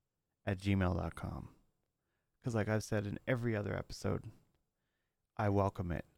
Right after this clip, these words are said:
I've, I'm hoping one day I get to talk to any of you. And we can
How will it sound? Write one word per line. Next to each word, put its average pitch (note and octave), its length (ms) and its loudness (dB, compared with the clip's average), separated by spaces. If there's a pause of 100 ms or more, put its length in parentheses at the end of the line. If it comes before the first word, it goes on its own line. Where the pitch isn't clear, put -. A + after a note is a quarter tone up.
I've, F#2+ 200 -6 (120)
I'm F#2+ 320 -2
hoping B2 420 2
one G#2+ 180 0
day G2 140 0
I F#2+ 80 0
get G2+ 200 -6
to - 160 -8 (1500)
talk - 340 0
to - 300 -4
any B2 240 8
of F#2 140 2
you. - 140 -8 (3000)
And G2 400 0
we A#2+ 60 2
can G2 280 -2